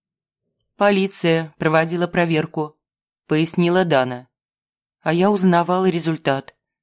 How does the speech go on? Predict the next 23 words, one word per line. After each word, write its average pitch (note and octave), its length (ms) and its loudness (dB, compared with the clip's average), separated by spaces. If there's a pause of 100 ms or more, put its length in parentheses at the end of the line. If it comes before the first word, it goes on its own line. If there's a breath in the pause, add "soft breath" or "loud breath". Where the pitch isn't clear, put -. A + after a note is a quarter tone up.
(300)
Она D#3+ 260 2
ведь E3+ 220 -2
мне E3 280 2
не E3+ 160 2
чужой F3 380 2
человек C#3+ 540 -4 (180)
была, C3 440 -2 (540)
хоть - 320 -2
и D#3+ 40 4
не D#3+ 120 4
подруга». C#3 680 -2 (1080)
«При C3+ 320 -4
всём D3+ 320 0
моём D3+ 400 2
уважении D3+ 540 -2
к - 120 -14
полиции, D3 720 -2 (380)
там C#3 220 0
работают D3 520 0
разные E3 460 2
люди, A#2 480 -4 (420)
которые C#3 480 0
по-разному C3+ 720 0